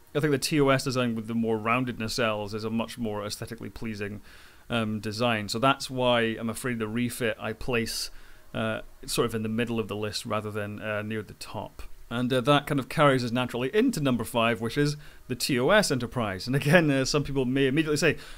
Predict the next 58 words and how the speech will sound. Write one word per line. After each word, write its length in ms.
"Wait, 300
how 300
is 100
it 80
not 220
higher?" 500
And, 320
um, 380
yeah, 180
as 80
I 60
said, 240
the 100
reason 340
I, 380
uh, 120
prefer 340
this 240
one 160
over 240
the 240
movie 320
refit 440
is 80
because 320
I 80
just 160
prefer 320
the, 200
the 80
rounded 340
nacelles. 580
To 100
me, 180
it 140
just 240
kind 120
of 140
balances 640
the 120
overall 340
profile 680
of 100
the 80
ship. 220
It 120
gives 180
it 80
a 60
better 260
profile. 720
Um, 340
the 120
only 300
reason 580
this 220
is 100
lower 800